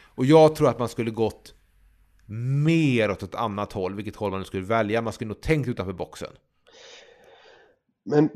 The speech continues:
Speaker 2: kan vi ta med oss av det här också? Robert Englund var ändå en, lite av en karaktärsskådespelare innan han slog igenom. Kan, kan vi ta med oss av det här? Kanske att Robert Englund är en väldigt begåvad skådis? Eller tror ni att det är någonting annat?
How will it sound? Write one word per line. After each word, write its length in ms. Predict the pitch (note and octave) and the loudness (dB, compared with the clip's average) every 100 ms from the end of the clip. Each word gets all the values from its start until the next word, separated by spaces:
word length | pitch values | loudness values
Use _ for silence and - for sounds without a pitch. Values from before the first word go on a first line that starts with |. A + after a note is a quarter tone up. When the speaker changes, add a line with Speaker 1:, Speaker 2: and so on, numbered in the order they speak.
| - | 0
Speaker 2:
kan 160 | - C#3 | 4 4
vi 80 | |
ta 160 | C#3 D3 | 4 4
med 300 | D3 A#2+ G2+ | 6 6 4
oss 140 | - | 0
av 100 | G#2+ | 0
det 100 | G#2+ | 2
här 200 | D3+ D#3 D#3+ | 6 8 6
också? 440 | D#3 - B2+ B2+ A#2+ | 4 0 0 0 4
Robert 300 | C#3 C3 - | 2 4 4
Englund 400 | C#3 C#3+ A2 F#2 | 4 4 2 4
var 100 | A#2 | 4
ändå 160 | B2 | 6
en, 180 | D3 C3 | 6 4
lite 220 | C#3 C#3+ B2+ | 4 4 4
av 80 | |
en 100 | B2+ | 2
karaktärsskådespelare 1300 | A#2+ C3 A#2+ - C3+ C3 - A2 A2 G#2+ - G#2+ A2 A#2 | 2 0 0 6 4 4 0 0 0 -4 0 2 4 4
innan 220 | A#2+ A2 | 4 2
han 100 | G#2+ | 0
slog 280 | - G#2 A#2+ | 0 0 6
igenom. 440 | C3 G2+ G#2 G#2+ - _ - | 6 6 0 -4 -10 _ 4
Kan, 160 | B2+ - | 4 4
kan 100 | C3+ | 0
vi 80 | C3 | 0
ta 160 | - B2+ | 0 2
med 200 | B2+ G#2 | 4 2
oss 140 | - | -2
av 60 | G2+ | -2
det 80 | A#2 | 4
här? 80 | E3+ | 4
Kanske 220 | C3+ C3 | 4 0
att 120 | B2+ | 2
Robert 240 | C3 B2 | 2 4
Englund 360 | C3+ C3 B2 A#2 | 4 4 4 6
är 40 | |
en 120 | A#2 A#2+ | 4 4
väldigt 300 | C3 A#2 - | 2 0 -2
begåvad 540 | B2+ C3 A2+ A2+ A2+ - | 2 4 6 4 2 -4
skådis? 600 | - - - - C3 - _ - | -14 0 0 2 -2 -6 _ 2
Eller 100 | B2 | 4
tror 180 | A#2+ B2 | 6 6
ni 80 | A#2 | 6
att 100 | A2+ | 6
det 60 | |
är 40 | A#2 | 6
någonting 280 | A#2 A#2+ B2 | 4 6 6
annat? 280 | B2+ G2 | 6 2